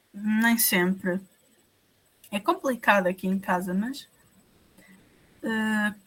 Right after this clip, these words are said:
quanto à sociedade, a p-, a parte mais exterior, eh, não tenho, hum, tanta certeza.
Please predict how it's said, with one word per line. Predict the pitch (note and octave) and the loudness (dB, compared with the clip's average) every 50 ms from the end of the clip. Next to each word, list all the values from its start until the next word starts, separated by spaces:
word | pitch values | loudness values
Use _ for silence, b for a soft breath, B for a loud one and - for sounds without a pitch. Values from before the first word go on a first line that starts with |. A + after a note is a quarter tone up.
| - - | -4 2
quanto | - C#4+ D4 C#4+ - | 4 4 6 6 6
à | C#4+ C#4 - - | 8 8 8 8
sociedade, | - - - - - - - - - - - - - - - - B3+ A#3 - - A#3+ A3+ A3+ B3+ C4 B3+ A#3 G#3+ G#3 G#3 | 6 4 0 0 0 0 -2 -2 -2 -4 -6 -8 -8 -6 -4 -2 2 2 2 4 2 2 4 6 6 6 4 2 0 2
a | G3+ G3 G3 | 2 2 2
p-, | G3 - - G3 | 0 -2 0 2
a | G3+ G3 | 2 2
parte | G3+ A3 G#3+ G#3+ A#3 | 4 4 4 4 4
mais | G#3+ A3 A3 A3 | 4 4 4 4
exterior, | G#3+ G3+ - - - A3 G#3+ A3 A3+ A3+ A#3 A#3 A3+ | 2 0 -2 -2 -4 -4 -4 -2 0 0 2 2 2
eh, | A3+ A3+ A3 A3 A3 A3 A3 A3 G#3 - _ _ _ _ _ _ - | 0 0 0 0 0 0 -2 -2 -4 -6 _ _ _ _ _ _ -2
não | A#3 A3+ A3+ A#3 B3 B3+ A#3 | 0 2 4 4 4 2 2
tenho, | - B3 A#3+ A#3+ A#3 A#3 A#3 A3+ A3+ A3+ A3+ A3 G#3+ G#3+ - - | 4 6 6 6 6 6 2 2 0 0 -2 -2 -4 -6 -6 -2
hum, | A3 G#3 G#3 G#3+ G#3+ G#3+ G#3 G3 - - - - - | 0 2 2 2 2 2 2 0 0 -2 -2 -2 0
tanta | A3+ A3 G#3+ G#3 A3 | 2 2 2 2 0
certeza. | G#3+ - - A3 G3+ G3 - G#3+ G3 G3 G3+ G3+ G3 F#3+ F#3+ G#3 | 0 0 0 0 -2 -2 -2 0 0 0 0 0 0 0 0 -2